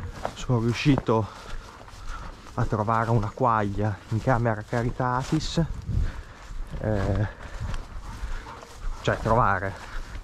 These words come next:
eh, si è alzata una quaglia da uno sporco, eh, il cane non l'aveva neanche fermata, ma gli si è alzata a venti trenta metri, a venti trenta metri dal cane.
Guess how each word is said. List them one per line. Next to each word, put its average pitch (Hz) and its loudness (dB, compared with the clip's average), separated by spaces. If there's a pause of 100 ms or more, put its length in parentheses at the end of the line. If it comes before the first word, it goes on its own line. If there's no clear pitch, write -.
(600)
eh, 113 4
si - 0
è - 6
alzata 120 2
una 120 4
quaglia 113 2 (920)
da 113 6
uno 113 6
sporco, 117 2 (1160)
eh, 98 2
il 92 -2
cane 113 2
non 110 6
l'aveva 104 4
neanche 107 0
fermata, 117 2
ma 107 2
gli 98 -2
si - -2
è 110 4
alzata 110 0 (540)
a 113 4
venti 123 6
trenta 120 4
metri, 120 4
a - -4
venti 117 2
trenta 120 4
metri 117 4
dal 113 4
cane. 117 4